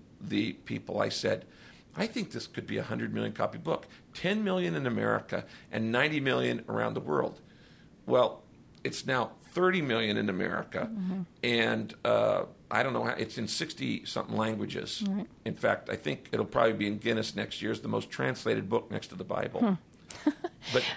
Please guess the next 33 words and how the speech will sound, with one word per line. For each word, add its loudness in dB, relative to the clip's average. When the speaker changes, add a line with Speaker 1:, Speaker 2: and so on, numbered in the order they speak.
Speaker 2:
That's 4
Speaker 1:
but 8
Speaker 2:
quite 10
an 10
Speaker 1:
Publish-, 8
Speaker 2:
accomplishment. 6
There 6
you 8
go. 8
Speaker 1:
Publishers 6
Weekly 0
said 2
it's 0
the -6
best-selling 2
hardback 2
in -2
Speaker 2:
I've 2
Speaker 1:
American 2
Speaker 2:
seen 6
Speaker 1:
history. 4
Speaker 2:
that, 2
yeah. 4
Speaker 1:
And -2
so 4
I'm -2
going, 2
"I'm 0
not 2
even -2
a -2
writer." -2
Speaker 2:
Right. -2